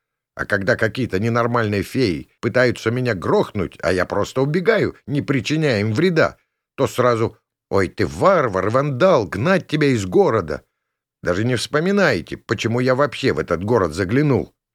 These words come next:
Бесстыжие! "Слышь ты, ты Пазантрас себе в выгоду спасал!" Вынырнул за мной уже обезмладенченный Санс.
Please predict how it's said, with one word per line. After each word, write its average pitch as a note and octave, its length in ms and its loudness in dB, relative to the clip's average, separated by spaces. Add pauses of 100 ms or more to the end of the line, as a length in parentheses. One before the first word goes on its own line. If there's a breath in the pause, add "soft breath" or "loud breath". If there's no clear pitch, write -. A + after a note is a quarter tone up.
(140)
Бесстыжие! B2+ 1040 0 (880)
"Слышь G#3 340 0
ты, D3 400 0 (340)
ты E3+ 120 0
Пазантрас E3+ 640 2
себе C#3 340 0
в F#3 180 0
выгоду F3 420 4
спасал!" E2 640 -2 (400)
Вынырнул G#2 640 0
за F2+ 180 2
мной C3 440 0 (220)
уже B2 260 2
обезмладенченный A#2+ 1160 0
Санс. - 500 -4